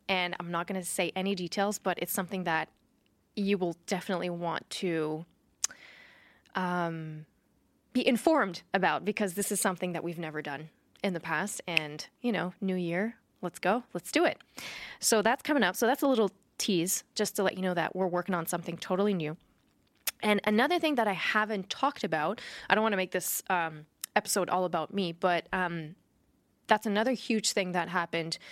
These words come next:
in the backdrops of things that I haven't really talked about with, uh, I, a few of my clients know, but I haven't said it really publicly to a lot of people.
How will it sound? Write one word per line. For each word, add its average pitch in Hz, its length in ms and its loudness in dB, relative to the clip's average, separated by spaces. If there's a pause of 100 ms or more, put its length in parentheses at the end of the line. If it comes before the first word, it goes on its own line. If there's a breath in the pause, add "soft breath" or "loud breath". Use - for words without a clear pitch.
(280 loud breath)
in 202 200 2
the 185 60 2
backdrops 180 640 2
of 180 80 -4
things 165 300 -2
that 185 100 4
I 170 60 2
haven't 180 280 -2
really 170 280 -2
talked - 340 -2
about 160 340 0 (380 loud breath)
with, 175 600 2
uh, 175 320 0
I, 214 240 0
a - 200 -8
few 311 280 4
of 320 80 2
my 330 120 4
clients 294 400 2
know, 247 320 4
but 220 140 2
I 196 40 2
haven't 202 320 0
said 185 340 0
it 196 160 0
really 180 260 2
publicly 185 560 0
to 170 380 0 (280)
a 196 100 0
lot 175 200 0
of 175 80 -4
people. 220 380 0